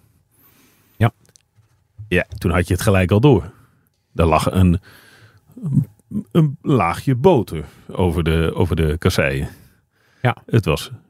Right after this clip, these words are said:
Speaker 2: spekglad vanochtend.
Speaker 1: En toen regende het niet, hè?
Speaker 2: En toen regende het niet.
Speaker 1: Ja.
Speaker 2: Toen was de zon er ook nog niet helemaal bij. Dus het is een periode geweest dat het nog wel iets droger was. Maar het is zulke vettige modder.
Speaker 1: Ja.
Speaker 2: Die hebben ze geprobeerd met een soort borstelauto,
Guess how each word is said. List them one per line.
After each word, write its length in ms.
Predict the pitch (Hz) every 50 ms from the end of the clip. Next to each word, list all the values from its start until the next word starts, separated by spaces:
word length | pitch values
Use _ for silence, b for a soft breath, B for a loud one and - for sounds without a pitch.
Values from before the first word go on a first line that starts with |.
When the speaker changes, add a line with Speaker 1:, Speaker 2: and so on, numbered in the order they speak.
| _
Speaker 2:
spekglad 640 | _ - - - 170 151 - - 165 131 87 - -
vanochtend. 600 | - 107 101 98 - - - 170 175 - - - _ _ _
Speaker 1:
En 100 | - 120
toen 120 | - 120
regende 300 | 107 113 123 117 120 113 98
het 80 | 101
niet, 160 | 113 117 101 -
hè? 80 | 110
Speaker 2:
En 80 | 135 151
toen 120 | - 107
regende 320 | 98 113 113 101 95 82 78
het 100 | 73 -
niet. 400 | 82 90 110 156 - - _ _ _ _ _ _
Speaker 1:
Ja. 160 | - 104 98 - _ _ _ _
Speaker 2:
Toen 120 | - 113 101
was 140 | 104 - -
de 80 | 113
zon 240 | 85 92 135 151 139
er 120 | 123 -
ook 120 | - 120 117
nog 160 | 120 113 104
niet 140 | 113 113 95
helemaal 280 | 101 98 95 92 82
bij. 280 | 78 92 95 110 98 78
Dus 160 | 76 - -
het 100 | - -
is 160 | - - -
een 100 | - 95
periode 420 | - 117 104 101 101 104 113 110 98
geweest 300 | - 101 92 87 87 -
dat 120 | 87 85
het 120 | 90 87 82
nog 200 | 90 90 - 82
wel 220 | 101 101 101 - -
iets 240 | - 123 101 - -
droger 500 | - - 92 101 113 127 110 - 101 85
was. 260 | 85 78 71 - - b b b b b b b b
Maar 120 | b 76 78
het 80 | -
is 340 | - - - - - - -
zulke 420 | - 113 117 127 120 101 - - -
vettige 420 | - - 95 87 - - - 90
modder. 440 | 78 80 87 87 85 80 67 - - _ b b b b b
Speaker 1:
Ja. 180 | b 107 85 - B B B B B B B B
Speaker 2:
Die 100 | - 87
hebben 180 | 87 95 87 82
ze 60 | -
geprobeerd 500 | - 78 - 90 87 90 98 95 90 80
met 140 | 90 82 85
een 60 | 82
soort 220 | 80 87 80 85
borstelauto, 1300 | 87 107 107 98 - - 101 87 82 78 80 - - - - 95 92 87 82 - 82 76 76 71 73